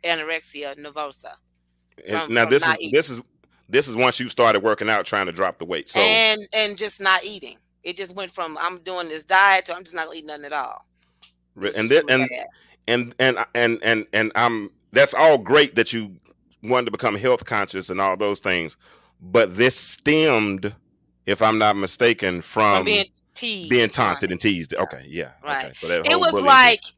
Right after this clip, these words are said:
Speaker 1: it was so bad that, you know, back then they didn't have,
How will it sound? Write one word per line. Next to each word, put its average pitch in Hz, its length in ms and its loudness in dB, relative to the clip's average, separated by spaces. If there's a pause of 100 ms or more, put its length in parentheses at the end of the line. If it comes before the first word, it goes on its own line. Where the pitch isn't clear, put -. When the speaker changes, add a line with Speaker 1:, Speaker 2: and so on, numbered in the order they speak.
(320)
Speaker 1:
it 294 120 -8
was 339 160 -6
so 370 180 -4
bad 233 360 2
that, 190 220 -2
you 226 80 -10
know, 190 360 -4 (200)
back 226 200 0
then 262 140 0
they 240 100 2
didn't 226 200 0
have, 226 460 2